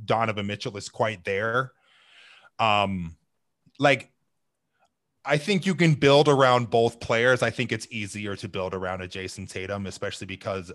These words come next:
of his versatility on both ends of, of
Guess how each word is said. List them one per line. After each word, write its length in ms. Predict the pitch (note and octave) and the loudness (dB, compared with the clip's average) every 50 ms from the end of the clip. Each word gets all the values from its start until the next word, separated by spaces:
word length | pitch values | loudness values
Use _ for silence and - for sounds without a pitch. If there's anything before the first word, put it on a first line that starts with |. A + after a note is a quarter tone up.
| _ | _
of 160 | - G#2 F#2 - | -12 -12 -12 -10
his 180 | - G#2 F2+ F#2+ | -12 -12 -12 -10
versatility 800 | F2 G2+ F#2+ F#2 - A2 - - G#2+ G2 G2 F#2+ F#2 F#2+ F#2+ | -12 -12 -12 -10 -12 -14 -12 -12 -12 -10 -10 -12 -12 -10 -10
on 120 | F#2 F2+ E2+ | -10 -10 -8
both 260 | F#2+ F#2 F#2 - G2 | -8 -8 -8 -8 -10
ends 380 | F#2+ G2 G2 F#2+ - - - _ | -12 -12 -12 -14 -16 -18 -18 _
of, 500 | F#2 G2 F#2+ F2+ F2 F2 - - - - _ | -12 -12 -12 -12 -14 -20 -20 -20 -20 -20 _
of 280 | - G2 F#2+ F2 F2 E2+ | -14 -14 -14 -14 -16 -20